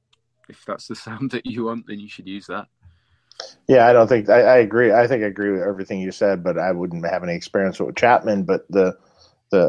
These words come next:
Speaker 2: other guitars I've had over the years, yeah, neck throughs are kinda smooth and it's very, yeah, they, they're exactly what you said,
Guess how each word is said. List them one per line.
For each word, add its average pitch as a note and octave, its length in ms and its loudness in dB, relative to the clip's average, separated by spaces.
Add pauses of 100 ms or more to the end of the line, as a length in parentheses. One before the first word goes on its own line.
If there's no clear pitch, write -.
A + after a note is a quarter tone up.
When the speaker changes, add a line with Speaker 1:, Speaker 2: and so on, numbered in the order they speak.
(100)
Speaker 2:
other G#2 200 4
guitars F#2 400 2
I've F#2+ 280 0
had A2+ 240 4
over A2+ 160 2
the G#2+ 120 2
years, G#2+ 280 4
yeah, G2+ 460 2
neck C3 240 0
throughs C3 340 -2 (560)
are A2 80 0
kinda C3 280 2
smooth B2+ 640 2
and G2+ 280 -6 (340)
it's - 120 -20
very, C#3+ 200 -2
yeah, C3 240 -2 (320)
they, C3+ 200 -8 (100)
they're B2+ 160 0
exactly B2 460 0
what A#2 160 -8
you A2 60 -8
said, G2+ 260 -6